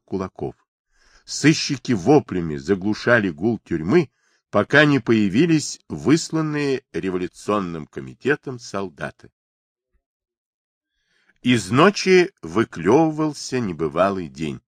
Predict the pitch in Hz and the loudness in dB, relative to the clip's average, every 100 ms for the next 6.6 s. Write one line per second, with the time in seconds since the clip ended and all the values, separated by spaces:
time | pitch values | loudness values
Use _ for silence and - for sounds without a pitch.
0 | _ _ _ _ _ _ _ _ _ - | _ _ _ _ _ _ _ _ _ 0
1 | 117 127 123 135 - - 117 - 107 92 | 4 6 6 4 2 2 2 2 -2 -2
2 | 101 98 - 104 95 98 92 - 95 87 | 0 -2 0 0 0 -2 -4 -6 -6 -4
3 | 82 80 113 151 - 73 67 _ _ _ | -2 -2 0 -2 -6 -14 -16 _ _ _
4 | _ 78 73 113 139 127 113 127 - 113 | _ -16 -4 0 2 2 2 0 0 -10
5 | - - 101 - 87 - - 117 160 127 | -12 -6 -6 -6 -12 -12 -6 -2 -2 -2
6 | 78 123 156 139 151 | 0 2 2 -2 -8